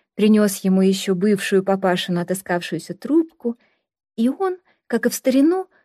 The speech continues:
стал ходить взад и вперед по комнате. «Сколько страшных перемен в этом доме, как подумаешь», —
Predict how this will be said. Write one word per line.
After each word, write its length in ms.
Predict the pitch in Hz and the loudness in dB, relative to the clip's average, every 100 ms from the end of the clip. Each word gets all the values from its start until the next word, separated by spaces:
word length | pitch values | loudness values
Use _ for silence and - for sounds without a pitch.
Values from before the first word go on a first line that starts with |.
| _ | _
стал 260 | - 311 302 | -6 -2 0
ходить 400 | 262 247 240 220 | 0 0 -2 -2
взад 300 | - 339 294 | -2 -2 -2
и 40 | |
вперед 360 | - 220 262 262 | -4 -2 -2 -2
по 100 | 262 | -8
комнате. 680 | - 190 175 170 - 180 180 _ _ _ _ _ _ _ _ _ | -2 -2 -2 -6 -14 -20 -20 _ _ _ _ _ _ _ _ _
«Сколько 460 | - _ 311 294 294 | -20 _ -6 -2 -4
страшных 540 | - 294 285 277 269 | 0 0 2 0 -2
перемен 480 | - 277 254 208 185 | 0 2 4 4 2
в 60 | 185 | 0
этом 260 | 180 185 | -2 -2
доме, 300 | 170 185 175 | 0 0 -2
как 220 | 175 175 | -4 -8
подумаешь», — 680 | - 185 175 170 175 175 - | -4 -4 -2 -4 -4 -6 -12